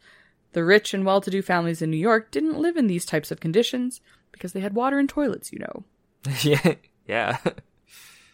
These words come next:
Speaker 1: Soper discovered that a lady Irish cook had been hired by many of the families, and she fit Mary's physical description. He was at first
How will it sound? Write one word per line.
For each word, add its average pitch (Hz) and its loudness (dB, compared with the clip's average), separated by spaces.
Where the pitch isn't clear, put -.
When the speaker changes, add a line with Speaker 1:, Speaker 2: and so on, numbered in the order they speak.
Speaker 1:
Soper 285 4
discovered 240 2
that 202 6
a 180 6
lady 202 0
Irish 202 2
cook - -4
had 180 0
been 180 -2
hired 202 4
by 175 2
many 262 2
of 240 0
the 185 -2
families, 151 -2
and 180 -4
she - -6
fit 175 2
Mary's 170 -4
physical 151 -6
description. - -4
He - -8
was 240 4
at 240 0
first 440 2